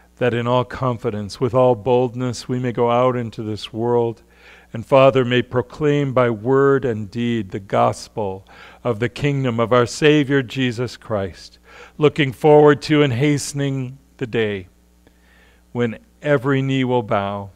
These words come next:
and every tongue confess that Jesus Christ is Lord, to your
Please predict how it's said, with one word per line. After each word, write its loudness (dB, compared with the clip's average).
and -4
every 0
tongue -4
confess 2
that -2
Jesus -2
Christ 0
is -2
Lord, -2
to -10
your 0